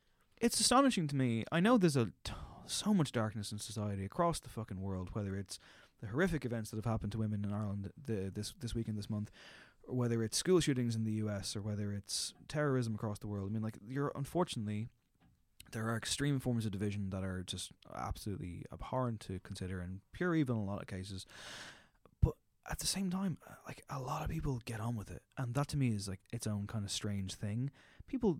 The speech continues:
just, they, they tick these boxes, they hit these marks that we are, quote unquote, supposed to do.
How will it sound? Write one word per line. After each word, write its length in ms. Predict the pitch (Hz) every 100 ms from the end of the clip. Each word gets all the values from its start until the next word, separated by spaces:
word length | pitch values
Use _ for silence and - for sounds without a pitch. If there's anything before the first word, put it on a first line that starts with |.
| -
just, 200 | 139 - _ _
they, 180 | 147 135 - _
they 200 | - 127 127
tick 280 | - 175 -
these 180 | 160 156
boxes, 400 | 170 202 - 120
they 100 | 117
hit 200 | 135 147
these 180 | 147 131
marks 280 | 160 175 -
that 120 | 113
we 140 | 120
are, 200 | 113 117 - -
quote 240 | - 143
unquote, 340 | 143 139 131 -
supposed 540 | - 131 - 127 -
to 100 | -
do. 360 | 139 185 135 87